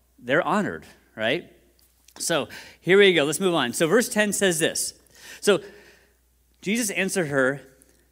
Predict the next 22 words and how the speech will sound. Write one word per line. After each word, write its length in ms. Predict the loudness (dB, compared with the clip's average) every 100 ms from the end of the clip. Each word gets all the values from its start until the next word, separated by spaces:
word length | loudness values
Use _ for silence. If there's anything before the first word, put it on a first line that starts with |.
| _ _ _ _
So 120 | -8
she's 80 | -2
like, 140 | -2 -2
"Hey, 180 | -8 -6
how 180 | -6
come 120 | -2 -2
you're 100 | -2
asking 300 | -4 -4 -4
me 100 | -6
for 120 | -6
water?" 360 | -6 -8 -10 -18 _
And 180 | -8 -6
Jesus 240 | -4 -4 -4
answered 340 | -6 -6 -6
her, 140 | -4
"If 180 | -4 -8
you 200 | -4 -2
knew 160 | -2 -2
the 80 | -2
gift 240 | -4 -4
of 100 | -6
God 380 | -6 -6 -10